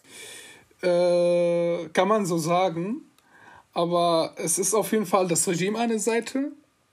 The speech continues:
Und, äh, gegenüber ganz viele andere Gruppen. Ähm, es gibt wirklich ganz viele verschiedene Gruppen und, äh,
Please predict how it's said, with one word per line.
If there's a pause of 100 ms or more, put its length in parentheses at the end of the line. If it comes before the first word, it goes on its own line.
(920)
Und,
äh,
gegenüber
ganz
viele
andere
Gruppen. (880)
Ähm, (580)
es
gibt (600)
wirklich
ganz
viele
verschiedene
Gruppen
und,
äh,